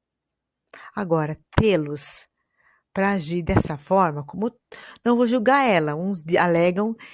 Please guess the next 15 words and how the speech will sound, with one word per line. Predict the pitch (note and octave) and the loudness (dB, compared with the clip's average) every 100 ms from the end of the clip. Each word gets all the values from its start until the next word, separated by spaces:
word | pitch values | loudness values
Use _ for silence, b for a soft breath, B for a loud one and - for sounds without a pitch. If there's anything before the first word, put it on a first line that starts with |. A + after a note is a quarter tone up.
| B B | B B
que | - F#3+ | 0 2
ela | F#3+ | 4
está | G3 G#3+ | 2 -2
sendo | F#3+ G#3+ G#3 | 0 0 2
narcisista, | G#3 G#3+ - C#4 G3 A3 E3 - D3 | 2 2 2 0 2 0 0 -4 -2
só | F3+ | -2
pensando | G3+ G3 - F#3+ G3+ | -4 -4 -2 -2 -2
no | G3+ G#3+ A3+ A3 | -2 -4 -6 -6
status | - - A#3 F#3+ - G#3 - | -6 -2 0 0 0 -4 -4
que | - | -2
ele | A3+ | 0
oferecia | A#3 A#3 A#3 - - A#3 | 0 -2 -2 -4 -4 -4
a | A3 | -2
ela. | D3+ C#3 C3+ _ _ _ _ _ _ _ _ B B B B - | -2 -4 -10 _ _ _ _ _ _ _ _ B B B B 4
Porém, | C4 C4 D4+ C4+ D#3+ | 6 6 4 0 -4